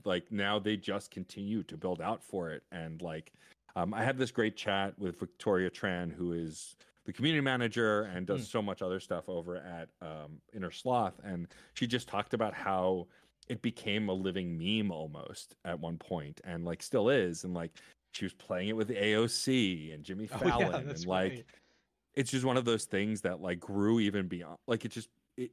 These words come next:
Speaker 1: it's that rare status where games become ubiquitous, and that doesn't happen often. Like, Super Mario as a character is pretty ubiquitous, but not every Mario game is ubiquitous, right?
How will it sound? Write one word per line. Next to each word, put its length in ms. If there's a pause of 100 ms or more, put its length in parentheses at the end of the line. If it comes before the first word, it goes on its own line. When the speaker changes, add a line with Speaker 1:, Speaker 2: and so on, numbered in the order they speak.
Speaker 1:
it's 260
that 240
rare 300
status 440
where 100
games 340
become 340
ubiquitous, 720 (400)
and 120
that 220
doesn't 360 (120)
happen 360
often. 300
Like, 140
Super 180
Mario 440
as 100
a 40
character 560
is 80
pretty 220
ubiquitous, 580
but 200
not 240
every 220
Mario 360
game 400
is 180
ubiquitous, 640
right? 260